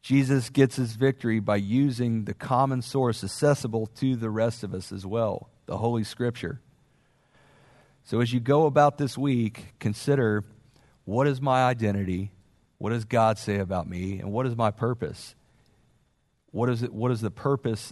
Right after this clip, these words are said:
of the lives of others that are greatly dependent on me to be a faithful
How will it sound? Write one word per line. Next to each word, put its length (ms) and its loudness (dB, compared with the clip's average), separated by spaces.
of 120 -2
the 100 -4
lives 480 0
of 120 -2
others 420 0
that 100 -4
are 80 -4
greatly 560 -2
dependent 600 -2
on 240 -4
me 280 0
to 100 -4
be 460 0
a 80 -2
faithful 720 -2